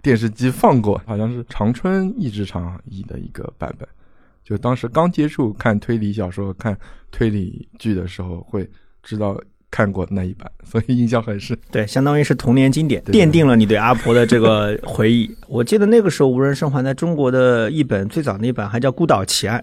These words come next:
Speaker 1: 啊，
Speaker 2: 哎，对，
Speaker 1: 对，
Speaker 2: 还不叫《无人生还》。
Speaker 1: 很，很早，很早就有。
Speaker 2: 对。
Speaker 1: 以前就是有一个中文版的阿加莎·克里斯蒂网站，不过最近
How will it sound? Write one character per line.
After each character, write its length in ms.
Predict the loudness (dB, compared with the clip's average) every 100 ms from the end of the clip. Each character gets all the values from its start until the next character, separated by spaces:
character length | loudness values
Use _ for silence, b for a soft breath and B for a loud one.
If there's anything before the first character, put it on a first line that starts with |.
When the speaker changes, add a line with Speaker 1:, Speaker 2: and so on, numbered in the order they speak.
| -2
Speaker 1:
啊， 140 | 0 2
Speaker 2:
哎， 200 | 2 2
对， 80 | 0
Speaker 1:
对， 100 | 0
Speaker 2:
还 140 | 0
不 100 | 2
叫 160 | 4 6
《无 60 | 4
人 140 | 2
生 180 | 0 -4
还》。 120 | -6 -8
Speaker 1:
很， 80 | -2
很 100 | -2
早， 180 | -2 -4
很 200 | -2 -2
早 100 | -2
就 140 | -6
有。 200 | -8 -12 -18 -20 -10
Speaker 2:
对。 160 | -10 -10 b b -10
Speaker 1:
以 140 | -8 -6
前 340 | -4 -2 0
就 140 | 0
是 180 | 0 0
有 140 | 0 -2
一 80 | -2
个 280 | 0 0 -2 -6
中 200 | -4 0
文 160 | 0
版 160 | 0 -2
的 180 | -4 -6 -6
阿 120 | -4
加 100 | -4
莎· 120 | -6
克 120 | -6 -8
里 60 |
斯 140 | -10 -8
蒂 100 | -8
网 160 | -8
站， 160 | -8 -10 -10
不 80 | -4
过 140 | -4
最 160 | -2 -4
近 160 | -4